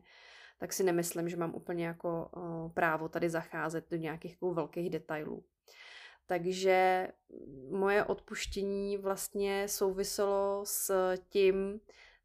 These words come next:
ten svůj nadhled, který jsem myslela, že tam mám, prohloubit ještě o mnoho a mnoho úrovní níž. A pochopit a uvědomit si,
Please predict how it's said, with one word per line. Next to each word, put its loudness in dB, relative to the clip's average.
ten 4
svůj 2
nadhled, 4
který 0
jsem -2
myslela, 0
že 2
tam 0
mám, 2
prohloubit 4
ještě 0
o 0
mnoho 0
a 2
mnoho 0
úrovní 0
níž. -4
A 4
pochopit 2
a -2
uvědomit 4
si, -6